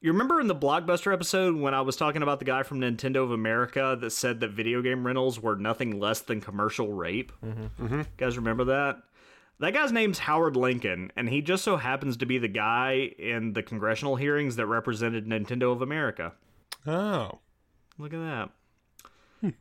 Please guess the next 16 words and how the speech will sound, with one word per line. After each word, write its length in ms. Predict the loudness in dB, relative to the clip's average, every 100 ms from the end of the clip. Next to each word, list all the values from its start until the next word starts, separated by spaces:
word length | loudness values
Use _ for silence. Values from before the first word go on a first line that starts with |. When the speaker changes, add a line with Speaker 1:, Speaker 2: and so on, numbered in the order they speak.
| _ _ _ -2
Speaker 1:
And 480 | 2 2 0 -2 -10 _ _ -2
the 80 |
last 300 | 2 2 2
game 180 | 2 2
on 140 | 2 0
the 60 |
Genesis 420 | 0 0 -2 -4 -4
to 80 |
ever 160 | -2 -2
come 220 | -2 -2
out 360 | 2 2 0 -4 -20 _ _ _ -2
also 260 | -2 0
happened 200 | 0 -2
to 60 | -4
be 120 | -6
Frogger, 480 | 0 2 2 0